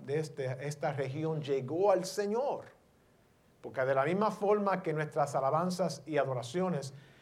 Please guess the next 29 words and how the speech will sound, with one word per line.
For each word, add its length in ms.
es 180
una 240
fragancia 720
que 140
sube 880
al 200
Señor 520
y, 80
y 80
entra 220
un 120
olor 360
fragante 720
ante 220
la 100
presencia 480
de 100
Dios, 380
también 360
cuando 280
hay 100
maldad 540
y 120
pecado 680
es 260
otra 340
forma 480
de 160
humo 520